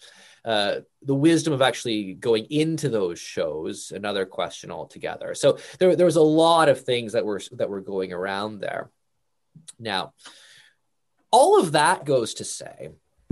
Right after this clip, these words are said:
in short compass, we have Castro,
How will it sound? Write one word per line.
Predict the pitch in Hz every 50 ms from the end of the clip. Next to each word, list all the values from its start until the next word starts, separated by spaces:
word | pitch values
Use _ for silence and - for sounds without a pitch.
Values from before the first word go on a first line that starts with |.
| - - - - - - _ _ _ _ _ _ _ _ _ _ _ -
in | 180 185 185
short | - - - 240 262 285 240 -
compass, | - - 170 165 185 - - - 82 - - - - - _ _ _ _ _ _ - _ _
we | 139 151 160 165
have | 151 156 160 151 151 147 147 139 143 - - _ _ _ _ _ _ _ _ _ _ _ - - _ _ _ _ _ _ _ _ _ _ _ _ _ _ _ _ _ _
Castro, | - - 190 180 175 180 - - - - 95 - - 82 107 160 202 190 -